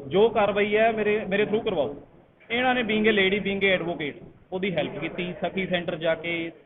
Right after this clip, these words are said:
ਕਮਿਸ਼ਨਰ ਸਾਹਿਬ ਕੋਲੇ, ਹੋਰ ਜਿੱਥੇ ਜਿੱਥੇ ਕਾਰਵਾਈ ਕਰਾਉਣੀ ਚਾਹੀਦੀ ਸੀ ਉੱਥੇ ਉੱਥੇ ਕੰਪਲੇਂਟਾਂ ਦਵਾਈਆਂ। ਉਸੇ ਦਿਨ, ਸੇਮ ਡੇ, ਗੁਰਦੀਪ ਸਿੰਘ ਤੇ ਉਹਦੇ ਨਾਲ ਉਹਦੇ ਸਾਥੀ,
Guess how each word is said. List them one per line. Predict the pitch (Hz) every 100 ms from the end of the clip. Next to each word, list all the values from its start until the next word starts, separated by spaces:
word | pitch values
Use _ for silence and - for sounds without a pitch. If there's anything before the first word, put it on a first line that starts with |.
| _ -
ਕਮਿਸ਼ਨਰ | 196 214 220 208
ਸਾਹਿਬ | 190 190
ਕੋਲੇ, | 190 180 175 170 - - - 190
ਹੋਰ | 208 202
ਜਿੱਥੇ | 208 202
ਜਿੱਥੇ | 196 202
ਕਾਰਵਾਈ | 190 175 180
ਕਰਾਉਣੀ | 180 170 170
ਚਾਹੀਦੀ | 175 175 180
ਸੀ | 180
ਉੱਥੇ | 180
ਉੱਥੇ | 180 180
ਕੰਪਲੇਂਟਾਂ | 185 160 127 123
ਦਵਾਈਆਂ। | 117 - 170 180 - - -
ਉਸੇ | 254 - 320 302
ਦਿਨ, | 233 247
ਸੇਮ | 247 220 233 247 185
ਡੇ, | 156 131 - - -
ਗੁਰਦੀਪ | 165 170 175 254 - -
ਸਿੰਘ | 190 - - - - -
ਤੇ | 214 214
ਉਹਦੇ | 208 208 226 220
ਨਾਲ | 185 185
ਉਹਦੇ | 196 202
ਸਾਥੀ, | 190 151 170 147